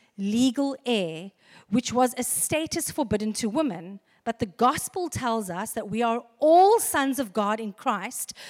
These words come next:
We are all heirs. We know this applies to both men and women because just a little bit later on in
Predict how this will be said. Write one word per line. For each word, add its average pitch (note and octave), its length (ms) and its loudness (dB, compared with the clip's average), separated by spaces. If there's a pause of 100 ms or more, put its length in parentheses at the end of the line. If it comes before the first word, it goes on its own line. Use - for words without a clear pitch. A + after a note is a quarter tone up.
(140)
We A#3 120 4
are B3+ 360 6
all B3 440 6
heirs. F#3 540 -4 (220)
We B3+ 240 2
know D#4+ 340 2
this C#4+ 220 -4
applies D#4 540 -2
to C#4+ 100 -4
both C#4+ 440 4
men C4+ 240 2
and D4 220 2
women A3+ 300 4 (260)
because A#3+ 760 4 (260)
just D4 240 -2
a - 80 -2
little D4+ 260 0
bit D4 160 -4
later B3+ 320 -2 (100)
on A#3+ 360 -2 (240)
in A3+ 180 -2